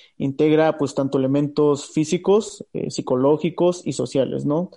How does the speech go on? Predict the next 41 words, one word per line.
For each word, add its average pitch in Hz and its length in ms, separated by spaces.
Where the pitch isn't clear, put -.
De 143 280
cada 143 260
persona. 170 380
Y 175 160
esto 180 260
permite 175 380
actuar 170 400
y 170 40
sentir, 147 460
pues, 143 220
como 139 440
hombre 156 220
o 139 40
mujer 151 600
o 135 320
cualquier 151 300
otro 151 200
género 139 300
con 139 120
el 143 60
que - 120
se 139 120
identifique. 131 460
Eh, 160 260
el 170 80
florecimiento 175 640
depende 196 480
de 202 80
la 165 120
satisfacción 151 800
de 185 100
necesidades 143 520
humanas 135 380
primordiales 160 640
como 135 240
son, 135 400
pues, 160 180
el 143 120
deseo 135 260
de 123 80
contacto, 139 800